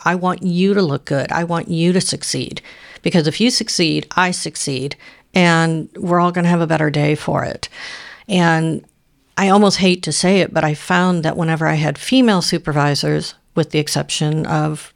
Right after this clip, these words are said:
two. I've had a lot of supervisors. But it seemed like most of the female supervisors were the hardest ones to work for because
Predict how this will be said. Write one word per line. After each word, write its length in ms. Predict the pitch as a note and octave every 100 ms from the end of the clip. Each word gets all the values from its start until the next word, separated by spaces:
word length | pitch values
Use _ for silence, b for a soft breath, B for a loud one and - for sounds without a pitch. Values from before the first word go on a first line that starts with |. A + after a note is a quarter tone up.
| -
two. 280 | - E3 C#3+
I've 140 | D3
had 140 | D3
a 40 | D3
lot 180 | D3 C#3+
of 80 |
supervisors. 720 | - - - - - - - - B B B B B B
But 200 | F3+ F3+
it 180 | F#3 F3+
seemed 280 | - A#3 A3
like 140 | F#3
most 420 | E3+ E3 E3+ E3
of 60 | E3
the 60 | D3
female 320 | E3 D#3+ D3+
supervisors 920 | - D3+ D3 D3 D3 D3+ D3 C#3 - -
were 400 | D#3+ D#3 D3+ D3 -
the 80 | -
hardest 640 | - - E3 D#3+ D3 -
ones 300 | D3 C#3+ -
to 80 | D#3
work 240 | D3 C3+
for 320 | - - - - B B B B B
because 540 | D#3 E3+ D#3 D3+ D3+